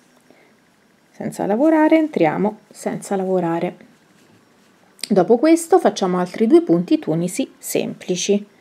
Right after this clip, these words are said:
quindi entro, carico il filo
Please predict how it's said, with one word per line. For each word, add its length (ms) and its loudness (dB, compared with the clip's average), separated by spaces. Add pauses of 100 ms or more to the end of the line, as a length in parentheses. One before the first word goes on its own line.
(600)
quindi 360 -6
entro, 680 0 (960)
carico 380 -2
il 80 -4
filo 640 0